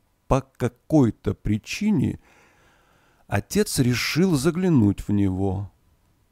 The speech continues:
Моя мать готовила ужин на кухне, как вдруг услышала душераздирающий вопль.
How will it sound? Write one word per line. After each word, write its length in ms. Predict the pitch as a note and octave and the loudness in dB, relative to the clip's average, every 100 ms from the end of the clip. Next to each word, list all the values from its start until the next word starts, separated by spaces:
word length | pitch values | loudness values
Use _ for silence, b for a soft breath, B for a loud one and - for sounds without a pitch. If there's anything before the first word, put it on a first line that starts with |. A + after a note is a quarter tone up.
| _ | _
Моя 340 | - G#2+ A2 G#2 | 0 2 4 4
мать 260 | G#2+ G2+ | 2 2
готовила 520 | F#2+ G#2 - G#2 G2+ G#2 | 0 0 2 2 2 0
ужин 420 | D#3 E3 A#2+ G2 | 0 -2 0 0
на 120 | F#2+ | 0
кухне, 340 | - F#2+ G2+ | -2 -4 -4
как 240 | G2 A2 F#2+ | -2 -2 -2
вдруг 320 | G2+ C#3 - | 0 0 2
услышала 760 | - - B2 D3 E3 - D3+ D3+ | -4 -2 2 2 2 0 0 0
душераздирающий 1700 | C3+ G#2+ D#3+ - - D3 B2+ G#2 F#2+ G#2 G2+ G#2+ G#2 G#2 - - G#2 | 0 2 2 0 -2 0 2 0 0 0 2 2 2 -2 -6 -6 -6
вопль. 640 | G2 A#2 A#2 F2+ - G2 | -2 2 2 2 -8 -14